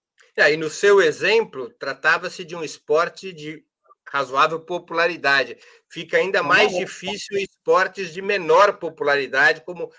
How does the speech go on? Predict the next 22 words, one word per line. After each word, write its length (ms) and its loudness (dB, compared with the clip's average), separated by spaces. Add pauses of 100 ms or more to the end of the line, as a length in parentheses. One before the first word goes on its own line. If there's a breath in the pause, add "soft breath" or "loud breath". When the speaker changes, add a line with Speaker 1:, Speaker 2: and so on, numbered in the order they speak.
Speaker 1:
atletismo, 880 -8
por 160 -4
exemplo. 520 -6 (220)
É 60 -8
mais 300 2
difícil 560 -8
ainda 280 -2
o 60 4
acesso 560 -4
a 40 -4
uma 140 -6
pista 440 -12
de 60 -6
atletismo, 880 -14 (300 soft breath)
a 60 -8
uma 140 -2
pista 380 -14
de 120 -18
corrida. 720 -10
Isso 200 -12
é 60 -6
quase, 720 -2